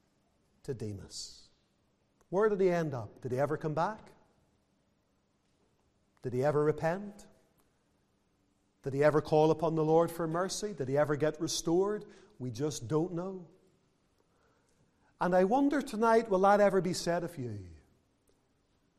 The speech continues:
Maybe five or ten years from tonight, whatever happened to that person? They used to sit in the meetings.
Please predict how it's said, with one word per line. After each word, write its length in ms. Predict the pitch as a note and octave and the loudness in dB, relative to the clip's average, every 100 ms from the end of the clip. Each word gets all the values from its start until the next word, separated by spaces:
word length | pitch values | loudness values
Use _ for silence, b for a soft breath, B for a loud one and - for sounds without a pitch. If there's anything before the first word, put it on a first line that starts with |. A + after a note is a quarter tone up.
| _ _ - | _ _ -12
Maybe 180 | G#3+ | -10
five 480 | G3 - F#3 G3 F#3+ | -2 4 6 6 4
or 80 | F3+ | 0
ten 320 | - E3+ E3+ | -4 -2 0
years 360 | E3 F3 F3+ - | 0 2 2 0
from 160 | F3 | -6
tonight, 520 | E3 D#3+ C#3+ A#2 G#2+ - | -6 -6 -6 -8 -10 -14
whatever 320 | A#3+ C4+ A3 F3 | -14 -10 -8 -4
happened 360 | D#3+ D#3 D3+ | -2 -2 -4
to 60 | C3+ | -4
that 220 | C3 C3 | -4 -6
person? 420 | - A2+ - G#2+ F2 - _ _ _ _ _ _ _ _ | -10 -10 -10 -14 -16 -20 _ _ _ _ _ _ _ _
They 80 | A#3+ | -8
used 120 | - | -6
to 80 | D#3+ | 0
sit 260 | - F3+ F3+ | 2 2 2
in 80 | E3+ | 0
the 80 | |
meetings. 720 | D#3 D#3 C3+ A2+ F#2 - - | 0 -2 -4 -8 -14 -18 -20